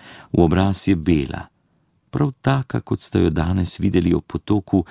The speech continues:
Ivana Abadi in Marija. "Bernardka se bo onesvestila," zakriči Croisin Bouor.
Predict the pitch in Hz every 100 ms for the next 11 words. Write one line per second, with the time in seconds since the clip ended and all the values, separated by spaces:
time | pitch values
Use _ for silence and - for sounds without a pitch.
0 | - - 98 82 90 92 90 82 85 78
1 | 85 95 85 _ _ 92 87 82 76 65
2 | 67 - - _ _ _ _ _ _ _
3 | _ _ _ _ _ _ _ - 104 131
4 | 156 160 - 127 - 143 147 139 - 202
5 | 175 - 151 127 101 - - _ _ 98
6 | 98 107 98 - 95 - 95 85 95 104
7 | 92 85 85 85 85 76 87